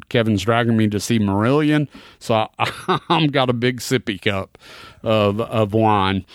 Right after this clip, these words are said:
So that's pretty much your night. Most of that is my stuff. We pretty much sat by the pool the entire day and hung out. The only thing that Kevin didn't mention that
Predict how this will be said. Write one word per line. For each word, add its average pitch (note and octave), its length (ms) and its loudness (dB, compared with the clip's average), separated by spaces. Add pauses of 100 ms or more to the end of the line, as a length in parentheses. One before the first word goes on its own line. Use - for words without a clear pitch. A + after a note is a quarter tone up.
(360)
So D3 380 0
that's D#3+ 300 -2
pretty C4 220 0
much G3+ 300 0
your C#3+ 380 0
night. G2+ 480 -4 (540)
Most E3 640 2
of D4 120 -2
that A3+ 500 0
is C#3+ 240 2
my C#3 400 2
stuff. F3 580 0 (100)
We E3 280 0
pretty A#3+ 280 -2
much E3+ 360 0
sat D#3 280 0
by B2 120 2
the A#2 100 -2
pool A#2 380 0
the G#2+ 160 0
entire G#2+ 540 2
day F#2+ 500 0
and G2 180 -2
hung G#2+ 260 0
out. F2+ 300 -4
The G2+ 100 0
only F#3 280 2
thing E3 320 2
that B2 280 -2
Kevin A2+ 680 -2 (460)
didn't C3+ 360 2
mention G#2 540 0
that G2+ 180 -4